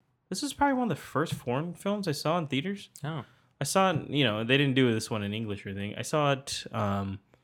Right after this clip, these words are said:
Speaker 1: shortly after a pretty tragic event happened to me, and I, I didn't go out a lot those times, and I had to trick two of my friends to go see the movie with me.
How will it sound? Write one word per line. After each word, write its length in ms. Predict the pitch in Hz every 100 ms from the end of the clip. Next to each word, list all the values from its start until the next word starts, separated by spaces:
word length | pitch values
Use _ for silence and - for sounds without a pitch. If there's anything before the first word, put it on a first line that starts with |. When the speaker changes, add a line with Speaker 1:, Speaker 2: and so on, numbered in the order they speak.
| _ _ _ _
Speaker 1:
shortly 440 | - - 240 262 143
after 420 | 135 147 131 110
a 40 |
pretty 280 | 95 - 143
tragic 360 | 131 135 123 117
event 280 | 104 110 104
happened 360 | 107 107 104
to 60 | 113
me, 260 | 117 139 - _ -
and 160 | 110
I, 80 | 107
I 240 | 107 98 120
didn't 160 | 190
go 140 | 151 127
out 140 | 107
a 40 | 120
lot 300 | 143 143 - _ _ _ _
those 200 | 131 135
times, 360 | 143 143 165 156
and 120 | 120
I 40 |
had 220 | 117 160 -
to 100 | 113
trick 520 | - 151 156 - - _
two 160 | - 151
of 40 |
my 120 | 135 113
friends 560 | - 139 113 104 - - _ _ _ _ _
to 100 | -
go 200 | 113 120
see 140 | 113 123
the 80 |
movie 160 | 113 113
with 100 | 131
me. 200 | 151 156